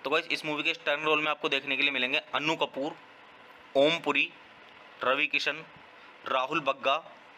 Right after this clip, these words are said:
और हर्षिता भट्ट। और guys, इस movie को edit किया गया है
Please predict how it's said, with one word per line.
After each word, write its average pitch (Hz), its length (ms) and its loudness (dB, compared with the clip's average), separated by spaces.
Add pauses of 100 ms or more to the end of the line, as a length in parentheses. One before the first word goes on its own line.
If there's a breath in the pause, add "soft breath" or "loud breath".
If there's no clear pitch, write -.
(1200 loud breath)
और 151 180 2
हर्षिता 156 360 -2
भट्ट। 143 300 -4 (580)
और 147 140 2
guys, 170 200 -2
इस 156 180 -4
movie 160 160 2
को 175 220 2
edit 147 260 -2
किया 170 200 0
गया 160 200 0
है 170 220 -2